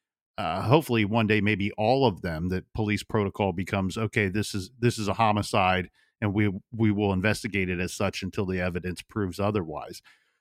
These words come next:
But when a prosecutor catches their case, as said, they, they already have either a grand jury or police telling you, "This is who we think did it, and here's the, the evidence to why." So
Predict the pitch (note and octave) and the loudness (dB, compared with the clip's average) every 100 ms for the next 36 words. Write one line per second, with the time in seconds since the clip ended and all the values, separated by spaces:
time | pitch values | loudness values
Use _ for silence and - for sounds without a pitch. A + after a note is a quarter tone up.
0 | _ - C#3+ - _ _ _ _ _ F3+ | _ 6 6 6 _ _ _ _ _ _
1 | C#3 C#3+ - F#3+ A#3 - F#3 C#3+ A#2 G2+ | 6 6 6 6 6 2 0 4 4 4
2 | A#2 G2+ G#2+ G#2+ F#2+ - F2+ D#2 - - | 0 0 -4 -2 -2 -2 -6 -6 -12 -16
3 | _ _ _ _ _ _ _ D3+ E3 - | _ _ _ _ _ _ _ 6 6 6
4 | F#3+ F#3+ C3 A#2 C#3+ B2+ C#3+ C#3 D#3+ D#3 | 6 6 6 4 4 4 4 4 4 2
5 | G#2+ C3 C#3 C3 A2 - _ C3+ B2 B2 | 2 4 6 4 0 -14 _ 2 6 4
6 | G2 C3 D3 D3 B2+ C3 C3+ C3 B2+ A2+ | 4 4 6 4 4 4 6 4 2 4
7 | G#2+ G#2 - _ _ _ - C3+ C3+ B2+ | 6 4 0 _ _ _ 0 4 4 4
8 | - - _ _ - D3 C#3 B2 G#2+ G#2+ | 0 -8 _ _ 2 4 6 4 6 4
9 | G#2 G2+ B2 - C3+ C3 A#2 A2+ G2+ A#2 | 4 4 2 4 2 4 4 2 4 2
10 | F#2 A2 G2 G2+ G#2+ G2 F#2+ A#2 G2+ F#2+ | 4 2 4 0 -2 -2 2 2 2 -2
11 | G2 F2 G2+ G2 G2 F#2+ F#2 - G2+ G#2 | -4 -4 -2 0 0 -2 -4 -4 -2 2
12 | G2+ F2+ C#3+ | 2 2 2